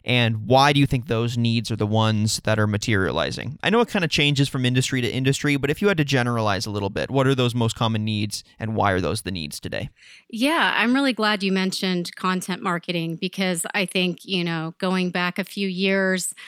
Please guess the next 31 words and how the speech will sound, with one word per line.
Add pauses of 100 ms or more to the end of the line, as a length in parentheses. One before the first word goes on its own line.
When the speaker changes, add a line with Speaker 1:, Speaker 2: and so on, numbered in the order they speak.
(220)
Speaker 2:
um,
it
wasn't
as
essential
as
it
is
now,
but (420)
um,
no
matter
the
size
of
your
business,
you
really
have
to
be
putting
out
a
lot
of
this (100)
educational
content,